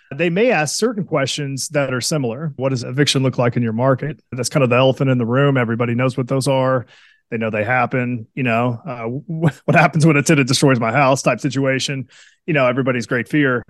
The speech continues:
But at the end of the day, it's different when you've experienced something like that. So you're, you're really kind of driving your questions in relation to that. And the new landlord really isn't. They're kind of in an exploratory phase as well.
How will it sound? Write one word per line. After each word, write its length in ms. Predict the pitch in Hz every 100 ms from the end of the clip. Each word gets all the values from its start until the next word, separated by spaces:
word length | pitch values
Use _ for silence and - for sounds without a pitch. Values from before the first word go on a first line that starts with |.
| _ _ _
But 320 | 131 135 143 208
at 140 | 180
the 60 | 180
end 60 |
of 80 | 151
the 60 | 143
day, 460 | 135 127 127 123
it's 360 | 165 175 143 -
different 420 | 139 165 160 143
when 120 | 147
you've 220 | 135 117
experienced 680 | 120 - 131 123 123 120 113
something 320 | 123 110 117
like 220 | 113 110
that. 380 | 117 107 104 120
So 280 | - 127 120
you're, 260 | 120 123 131
you're 160 | 131
really 440 | 131 151 156 135 127
kind 200 | 139 127
of 80 |
driving 640 | 104 127 127 123 123 127 113
your 140 | 110
questions 640 | - 123 117 - 120 117
in 100 | 123
relation 480 | 113 113 117 107 123
to 160 | - 120
that. 380 | 110 110 113 131 180
And 200 | 135 120
the 60 |
new 180 | 139 165
landlord 440 | 131 127 127 120
really 320 | 123 120 110 110
isn't. 420 | 107 104 - 104
They're 340 | 110 110 110 - - _ -
kind 160 | 139
of 100 | 123
in 80 | 123
an 160 | 117 113
exploratory 840 | 113 - 143 135 123 131 120 110
phase 440 | - 117 110 110 113
as 140 | -
well. 500 | 120 117 113 113